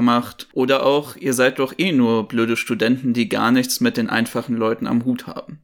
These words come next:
Das ist ja jetzt auch eine Kritik, die man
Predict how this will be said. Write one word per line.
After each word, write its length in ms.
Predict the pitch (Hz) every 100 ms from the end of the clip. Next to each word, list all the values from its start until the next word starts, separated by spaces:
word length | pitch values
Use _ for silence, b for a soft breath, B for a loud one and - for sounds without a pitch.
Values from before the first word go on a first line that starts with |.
| -
Das 140 | 110
ist 160 | 131 160
ja 40 |
jetzt 220 | 135 123
auch 140 | 131 143
eine 120 | 127
Kritik, 540 | 131 120 143 131 -
die 540 | - 120 117 117 117 123 B B B B B
man 640 | - 123 120 117 117 101